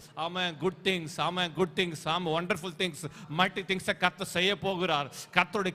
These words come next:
கிரியைகளை நான் தடுக்க மாட்டேன். நான் வார்த்தை பேசியோ,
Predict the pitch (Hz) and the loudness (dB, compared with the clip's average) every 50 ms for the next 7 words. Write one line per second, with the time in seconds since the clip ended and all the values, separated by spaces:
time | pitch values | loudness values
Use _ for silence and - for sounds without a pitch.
0 | - - - 190 220 220 214 208 202 202 196 175 180 185 185 147 170 185 208 202 | -6 -6 -2 2 4 4 6 6 4 4 2 4 2 2 2 2 2 2 2 2
1 | 196 196 180 180 185 190 156 - 180 160 135 - - - 160 160 180 180 165 151 | 0 0 2 2 2 2 2 2 2 0 0 -2 -6 -6 -2 0 2 2 4 4
2 | 165 185 202 196 - 208 - - 190 185 190 196 190 202 202 180 185 185 180 165 | 6 6 4 4 0 -4 -2 2 2 2 2 2 2 0 2 2 4 4 4 2